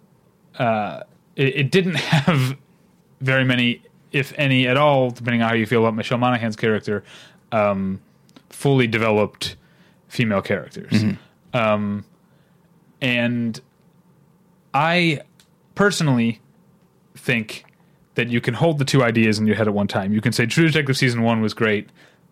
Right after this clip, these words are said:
Speaker 1: That's a shame that it didn't have this, but it doesn't affect the quality for me.
Speaker 2: Sure.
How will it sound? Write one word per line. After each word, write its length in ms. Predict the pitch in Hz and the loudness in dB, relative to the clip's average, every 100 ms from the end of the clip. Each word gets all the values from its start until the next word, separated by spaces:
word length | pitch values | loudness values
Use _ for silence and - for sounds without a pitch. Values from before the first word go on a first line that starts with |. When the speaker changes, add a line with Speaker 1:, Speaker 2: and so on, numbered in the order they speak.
| - | -10
Speaker 1:
That's 300 | 139 131 - | -2 -2 0
a 60 | - | -2
shame 300 | 131 110 107 | 0 0 0
that 80 | |
it 80 | 101 | -2
didn't 220 | 98 98 | -4 -6
have 280 | 95 98 85 | -6 -8 -8
this, 380 | - - - - _ _ _ _ - | -14 -12 -12 -14 _ _ _ _ -10
but 280 | 135 113 - | -4 -4 -2
it 100 | 131 | 0
doesn't 280 | 127 131 131 | 2 4 2
affect 420 | - 147 131 - | 0 -2 -4 -4
the 80 | 117 | -2
quality 380 | 139 117 104 98 | 2 2 2 -2
for 180 | - | -2
me. 280 | 123 110 - _ | 0 0 -6 _
Speaker 2:
Sure. 280 | - 120 - | -2 0 0